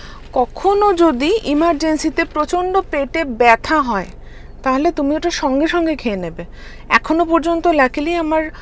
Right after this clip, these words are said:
আহ, সেরকম কিছু প্রয়োজন পড়েনি, কিন্তু আমি ওটা সবসময় ক্যারি করি। অ্যান্টাসিড ক্যারি করি,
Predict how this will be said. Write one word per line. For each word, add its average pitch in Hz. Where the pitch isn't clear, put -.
আহ, 240
সেরকম 262
কিছু 277
প্রয়োজন 254
পড়েনি, 226
কিন্তু 285
আমি 285
ওটা 294
সবসময় 285
ক্যারি 214
করি। 202
অ্যান্টাসিড 226
ক্যারি 226
করি, 247